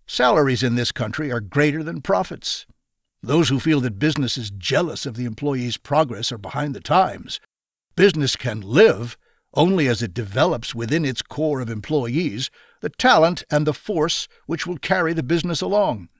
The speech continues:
Business lives by the vigor and brains of the men it produces, and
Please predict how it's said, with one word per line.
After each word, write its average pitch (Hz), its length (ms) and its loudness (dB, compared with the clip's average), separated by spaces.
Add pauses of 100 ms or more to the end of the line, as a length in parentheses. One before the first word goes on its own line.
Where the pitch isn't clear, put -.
(760)
Business 240 420 2
lives 208 480 4
by 135 160 0
the 147 140 2
vigor 123 480 2
and 107 260 -4
brains 135 500 2
of 101 100 -8
the 123 100 -6
men 143 260 0
it 120 140 -4
produces, 175 580 -6 (400)
and 131 180 -6